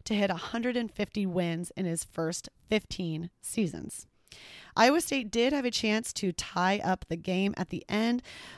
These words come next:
but Q B Brock Purdy, well, he did what Brock Purdy usually does. He got the yardage needed on a must-have fourth and two, but then fumbled the ball backwards and fell on it behind the line to gain.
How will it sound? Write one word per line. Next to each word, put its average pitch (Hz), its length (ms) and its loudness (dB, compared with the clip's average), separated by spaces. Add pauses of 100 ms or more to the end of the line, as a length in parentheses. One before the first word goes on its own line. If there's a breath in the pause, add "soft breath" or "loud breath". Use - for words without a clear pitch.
(200)
but 254 300 10
Q 269 240 2
B 233 180 0
Brock 190 320 4
Purdy, 226 460 4 (500 soft breath)
well, 190 240 8
he 220 220 4
did 220 180 6
what 165 140 4
Brock 165 240 4
Purdy 214 420 0 (140)
usually 151 400 0
does. 123 400 -4
He - 180 -4
got 226 300 4
the 339 120 6
yardage 262 560 4 (160)
needed 220 640 2
on 196 160 2
a 185 80 2
must-have 196 600 0
fourth 214 320 -2
and 262 120 -6
two, 180 360 -4 (440 loud breath)
but 233 180 2
then 190 140 0
fumbled 262 460 2
the 202 80 0
ball 170 220 6
backwards 202 720 2
and 190 180 -2
fell 226 360 4
on 180 180 0
it 170 220 -4 (260)
behind 190 640 -4
the 175 140 -6
line 151 280 -6
to 160 120 -12
gain. 131 340 -10